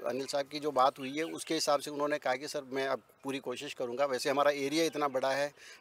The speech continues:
हमारे पास में स्टाफ की कमी है, लेकिन हम पूरी कोशिश करेंगे कि वहाँ पर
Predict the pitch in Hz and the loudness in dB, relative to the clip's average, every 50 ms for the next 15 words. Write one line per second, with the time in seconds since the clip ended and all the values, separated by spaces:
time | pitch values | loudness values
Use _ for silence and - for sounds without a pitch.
0 | - - - 104 127 131 139 143 135 135 131 - 147 139 - - 135 131 139 - | -14 -10 -4 0 2 2 2 4 2 2 2 2 -2 -4 0 2 4 4 4 4
1 | - 165 - - 139 139 135 131 131 143 - - - - - 131 135 151 151 156 | 2 -2 0 0 -2 -2 -2 -4 -4 -6 -8 -12 -20 -10 -4 -2 0 0 0 0
2 | 139 156 160 170 165 - 147 127 - 147 - - 147 135 135 135 135 123 131 135 | 0 -2 -2 -2 -2 -2 -4 -6 -6 -8 -8 -6 -4 -4 -4 -4 -6 -6 -6 -4
3 | 123 123 113 - | -2 -2 -2 -4